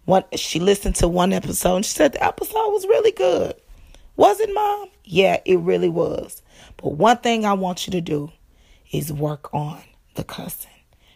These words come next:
You never know who's listening. I know you're expressing yourself, but hey, you can express yourself without using vulgar language. And when she said that, I was kinda, like, salty about it at first, 'cause, like, Mom,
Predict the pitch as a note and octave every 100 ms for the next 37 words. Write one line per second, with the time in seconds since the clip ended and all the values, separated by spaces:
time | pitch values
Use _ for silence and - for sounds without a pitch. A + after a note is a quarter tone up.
0 | - F3 D#3+ F3 A3 G3+ G#3+ G3 F#3 F#3
1 | - F3+ E3 D#3 D3 F3 - G3 G3+ _
2 | _ - - - F3+ G3+ G#3 G3+ A#3 A#3
3 | G3+ - - F3 E3+ C#3+ D3 D#3 - -
4 | - - - _ _ _ _ _ - D#3
5 | D#3 - A#3 G3 D3+ _ _ _ _ -
6 | D3+ E3+ D#3 C#3+ - D#3+ D#3 D3+ - -
7 | - - _ _ _ - D#3+ D#3+ C3 -
8 | D3 - - A3 - _ _ _ _ _
9 | _ _ - - - - - - - -
10 | - - _ _ _ - - E3+ F3 E3+
11 | D3 C#3 G3+ G3 F3 F#3 G#3 - - A3
12 | G#3+ G#3 - - - G3+ G3 - F3+ F3
13 | D#3+ F3 E3+ F3+ - D#3+ D#3+ D#3+ - D#3+
14 | D3+ - B2+ D2+ F#3+ G#3